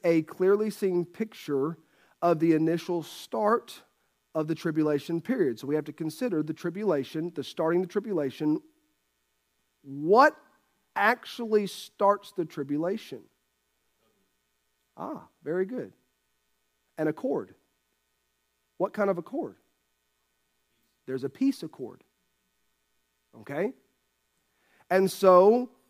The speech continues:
this first seal starts the action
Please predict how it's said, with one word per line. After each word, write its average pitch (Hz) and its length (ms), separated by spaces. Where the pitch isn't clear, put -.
this 214 360
first 214 400
seal 214 680
starts - 1120
the 202 280
action 208 680